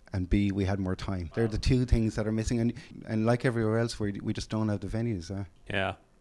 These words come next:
Speaker 2: That, yeah, that seems to be the thing that kind of comes back. I don't, I don't know if I see it changing anytime soon. Um, but, but coming back to An Taobh Tuathail, did it kind of grow after those first few years, like, after the rules kind of loosened up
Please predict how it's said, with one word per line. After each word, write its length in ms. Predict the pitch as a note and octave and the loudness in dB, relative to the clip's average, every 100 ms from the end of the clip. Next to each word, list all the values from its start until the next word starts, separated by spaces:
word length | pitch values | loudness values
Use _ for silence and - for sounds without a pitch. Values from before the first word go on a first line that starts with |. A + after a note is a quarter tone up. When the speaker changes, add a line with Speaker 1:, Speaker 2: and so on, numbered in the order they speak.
| - | 2
Speaker 2:
That, 260 | G#2+ G2+ | 2 2
yeah, 220 | A2 A2+ | 0 4
that 160 | A#2+ D3 | 6 6
seems 200 | A3+ G#3+ | 4 0
to 60 | - | 0
be 60 | |
the 100 | D#3+ | -2
thing 220 | C#3 G3 | 0 0
that 300 | F#3 A2+ - | 0 -2 -4
kind 160 | - A2 | -2 -2
of 40 | |
comes 220 | G2+ G#2 F#2+ | 0 -4 0
back. 220 | C3 - | 0 2
I 60 | |
don't, 160 | B2+ C3+ | 0 0
I 120 | A#2 | 0
don't 160 | B2 A#2+ | 0 2
know 140 | G#2+ | 0
if 100 | F#2 | 0
I 60 | G2 | -2
see 180 | - G2 | 0 0
it 80 | |
changing 360 | - G#2+ G#2+ G2 - - - - - | 2 0 0 -4 -8 -20 -20 -16 -4
anytime 400 | G2+ - G2 F#2 | -4 -2 -2 -2
soon. 340 | G2+ G#2+ G#2+ - - | -4 -2 -4 -8 -6
Um, 380 | G2 F#2+ F#2 F2 | -4 -2 -4 -6
but, 520 | - F#2+ F#2+ G2 G2 G2+ | -4 0 2 2 2 4
but 180 | A2+ | 2
coming 240 | - A#2+ A2+ | 2 2 4
back 200 | A#2 - | 4 2
to 200 | A#2 G2+ - - | -2 -2 -6 -10
An 140 | A2+ G#2 | -2 0
Taobh 260 | A2 G#2 | 2 0
Tuathail, 540 | - A2+ B2+ A#2+ A2 - | 2 2 4 4 2 -2
did 140 | B2+ | -2
it 80 | A2+ | 0
kind 180 | C3 B2 | 2 2
of 160 | G2+ | 0
grow 380 | G2 A2 A#2+ C3 - - - - | 0 2 2 0 -4 -16 -16 -2
after 580 | A#2 - C#3+ C3+ C3 B2+ - | -2 2 2 2 2 0 0
those 240 | C#3 B2+ | 0 0
first 320 | - C#3 - | 0 0 -2
few 160 | - C#3 | -2 0
years, 380 | C3+ C#3 C3 C3 | 2 2 0 -2
like, 160 | A#2 | -2
after 300 | A#2+ A#2 C3 | -2 -2 -2
the 80 | A#2 | -2
rules 340 | A#2 A#2+ A2 | 0 0 -2
kind 200 | - A#2 | -2 -2
of 80 | A2 | -2
loosened 400 | A2+ A#2+ - A2 | -2 -2 -4 -2
up 200 | A#2+ - | -2 -2